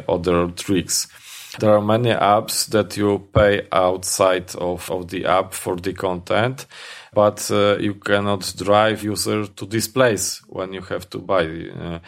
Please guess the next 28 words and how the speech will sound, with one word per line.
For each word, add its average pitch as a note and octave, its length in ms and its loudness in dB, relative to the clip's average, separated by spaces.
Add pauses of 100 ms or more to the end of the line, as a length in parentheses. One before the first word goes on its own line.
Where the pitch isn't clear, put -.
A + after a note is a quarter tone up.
(340)
he G#2 200 -6
can G2 340 2
buy F#2+ 200 6
these F2 240 -4
services, F2 680 0
so F#2 600 0 (280)
he - 120 -10
can F#2 240 -4
have F2+ 280 -2
to F#2 120 -6
find F2+ 400 2
the F2+ 180 -2
way F2 480 4
on F2 680 -6
his F2+ 260 -6
behalf, F2 680 0
yeah. F#2 220 -4 (500)
And G2 260 -2
the G2 380 -4
Fortnite A2+ 960 0
tried A2 380 2 (160)
to G#2+ 380 -2
make A2 400 -2
it G#2+ 160 -6
very A2 760 0
straight A#2 800 2 (400)
without C3 640 2
any, A#2 600 0